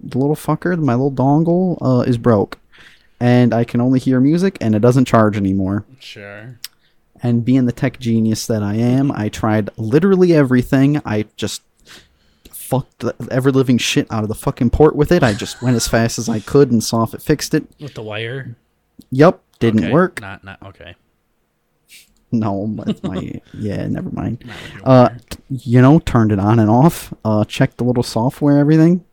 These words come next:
Speaker 1: And, uh, last night, just, uh, just a little P S A for everybody. Uh, if you ever have any weird issues with your shit and technology and you try literally everything,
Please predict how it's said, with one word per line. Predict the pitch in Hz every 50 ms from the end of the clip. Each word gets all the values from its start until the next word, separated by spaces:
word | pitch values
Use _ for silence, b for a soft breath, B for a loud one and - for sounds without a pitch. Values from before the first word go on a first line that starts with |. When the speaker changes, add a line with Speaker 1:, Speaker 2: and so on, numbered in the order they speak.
| - B B B B B B B B B B B B B B -
Speaker 1:
And, | - 120 123 120 123 117
uh, | 123 123 120 120 113
last | 110 117 120 131 139 131 - - 147
night, | 156 185 202 175 127 - - B B B B B B B B _ _ _ _ _ _ _ _ _ _ _ _ _ _
just, | - 139 - - -
uh, | 135 127 120 117 117 113 110 -
just | 135 123 - -
a |
little | 127 113
P | - - - 135 123 113
S | 110 113 - -
A | 123 117 123
for | - - 120 120
everybody. | 120 113 120 117 110 120 120 127 131 139 131 - _ _ B B B B B B B B B B B B B B _ _ _ _ _ _ - - _ -
Uh, | 135 139 135 139 135
if | - -
you | 170
ever | 165 170 160
have | 156 165 170 165 160
any | 151 131 123
weird | 120 139 143 131
issues | 123 131 - - - 165 165 175 180 - -
with | 135 131 - -
your | 120 120
shit | - - 147 160 185 196 - - - - _ - -
and | 127 107 -
technology | - 151 139 - 147 131 135 143 156 160 156 165 170 170 170
and | 147 110
you | 104 101
try | - - 139 135 131
literally | 120 117 139 143 147 151 147 147 139
everything, | 135 143 143 151 156 151 - 175 175 180 190 190 185